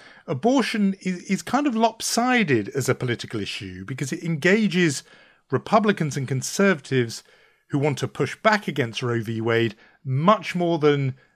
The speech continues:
uh, it, it engages Democrats who might want to protect abortion rights. Do you think that, is that a fair sort of assessment?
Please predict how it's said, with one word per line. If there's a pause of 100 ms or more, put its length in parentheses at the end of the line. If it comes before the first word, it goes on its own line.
(120)
uh,
it,
it
engages
Democrats
who
might
want
to
protect
abortion
rights.
Do
you
think
that,
is
that
a
fair
sort
of
assessment?